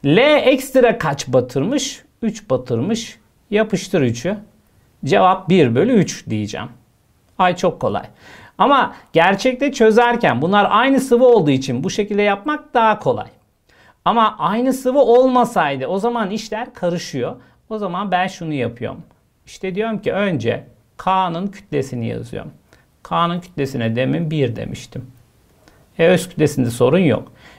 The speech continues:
İkincisinde, ay çok iğrenç yazmaya başladım. Acaba acıktım mı ne? Yok canım, bu kadar olmaz. Geçtim. K ile L ne yaptı? One, two, three, four, o dörttü.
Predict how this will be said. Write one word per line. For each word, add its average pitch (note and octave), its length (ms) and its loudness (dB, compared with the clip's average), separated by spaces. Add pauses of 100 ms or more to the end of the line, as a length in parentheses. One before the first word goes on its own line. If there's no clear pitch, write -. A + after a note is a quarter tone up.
(100)
İkincisinde, G#3 920 2 (440)
ay C3 240 -10
çok - 320 -12
iğrenç C3 400 -6
yazmaya A2+ 420 -2
başladım. A#2 600 -4 (1600)
Acaba C3 460 0 (480)
acıktım B2+ 460 -2
mı A2 120 2
ne? B2 120 -2 (960)
Yok - 240 -4
canım, C3 260 -4 (380)
bu - 140 -20
kadar B2 180 -4
olmaz. A2+ 520 -6
Geçtim. - 400 0 (500)
K A3+ 300 2
ile G3 300 6
L F#3 200 6
ne F#3+ 60 6
yaptı? F#3 320 4
One, F3+ 320 4
two, F3 220 2
three, F3 220 4
four, F3+ 280 2
o E3+ 180 4
dörttü. D#3+ 580 4